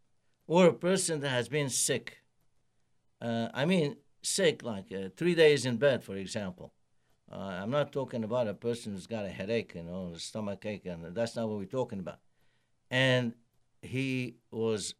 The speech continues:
uh, he, he, he was healed from his sickness. Also, he would bring this Korban Todah. And these we'll learn from the Pasuk in Tehillim, uh, which we, the, we, we, uh, read, uh, during the night of Pesach.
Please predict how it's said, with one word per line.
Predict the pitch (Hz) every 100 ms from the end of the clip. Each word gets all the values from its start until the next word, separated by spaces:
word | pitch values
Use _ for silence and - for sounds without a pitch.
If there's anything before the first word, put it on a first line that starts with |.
| -
uh, | 104 98
he, | 98 101 104 110 -
he, | 107
he | 104
was | 95
healed | 78 120 180 151 113
from | 117 104 101 -
his | 90
sickness. | - 139 143 190 214 - _ _ _ _ _ _ -
Also, | 226 254 202 190 185 - _ _ _ _ _
he | 160
would | 190 175 143
bring | 156 170 156 151
this | 131 135
Korban | - 117 113 107
Todah. | 90 95 151 214 - _ _ _ _ _ -
And | 156
these | 160 240 233
we'll | 175 180 170
learn | 202 202 180
from | - 170 165 156 156 - _ _ _ _ _
the | 131
Pasuk | - 135 - 180 -
in | 139
Tehillim, | 135 127 120 147 180 180 - _ _ _ _ -
uh, | 127 127 127
which | - 143 127 - - -
we, | 120 135 131
the, | 110 110 110 107
we, | 95 117 107
we, | 110 107 113 123 117 113
uh, | 110 101 101 - 85 107
read, | 147 151 - 117
uh, | 113
during | 95 127 123 123 107
the | 110 107
night | 127 120
of | 104 90
Pesach. | 147 143 131 127